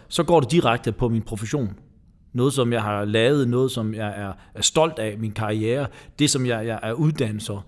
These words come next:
det, som jeg har arbejdet med i tyve år. At jeg ikke burde kunne have lov til at undervise børn på grund af min politiske holdning. Når jeg får de ting skudt i skoene, når jeg får folk, der finder ud, der kunne finde på at sige, "Jamen, jeg ringer til din, øh, skoleleder, fordi du burde fyres," og sådan nogle ting,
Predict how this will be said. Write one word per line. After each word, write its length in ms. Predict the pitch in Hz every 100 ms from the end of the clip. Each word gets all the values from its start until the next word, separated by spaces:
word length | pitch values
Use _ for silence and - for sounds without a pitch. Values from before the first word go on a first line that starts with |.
| - -
det, 140 | 131
som 80 | 117
jeg 100 | 113
har 60 | 107
arbejdet 280 | 139 107 101
med 120 | 113
i 60 | 113
tyve 320 | - 127 110
år. 240 | 92 - - _ - -
At 120 | 147
jeg 120 | 147
ikke 280 | 180 170 110 123 135 -
burde 240 | 156 165
kunne 120 | 135
have 80 | 120
lov 160 | 131 156
til 100 | 160
at 60 | -
undervise 540 | 139 156 117 117 113
børn 260 | 139 107 80 - _ _ _ _ _ _ _ _ -
på 100 | 127
grund 200 | 143 120
af 40 |
min 120 | 117
politiske 480 | 113 110 131 135 110
holdning. 360 | 101 95 113 - - - -
Når 100 | 143
jeg 100 | 139
får 140 | - 131
de 220 | - 202
ting 280 | 202 175 180
skudt 240 | - 117
i 20 |
skoene, 360 | 101 - 123 104
når 100 | 101
jeg 120 | 113 113
får 360 | 131 123 107 - -
folk, 240 | 165 160
der 80 | 127
finder 240 | - 131
ud, 300 | 135 147 127 113
der 120 | 120
kunne 140 | 120
finde 140 | 113 117
på 100 | 156
at 60 |
sige, 100 | 120 123
"Jamen, 120 | 123
jeg 160 | 147
ringer 200 | 131 147
til 180 | 127 113
din, 160 | 139 107
øh, 80 | 107
skoleleder, 460 | - 120 135 104 104
fordi 200 | 110 110
du 120 | 120
burde 340 | 127 131 110
fyres," 380 | 104 110 123 117
og 100 | 104
sådan 140 | 110 104
nogle 100 | 101
ting, 160 | 107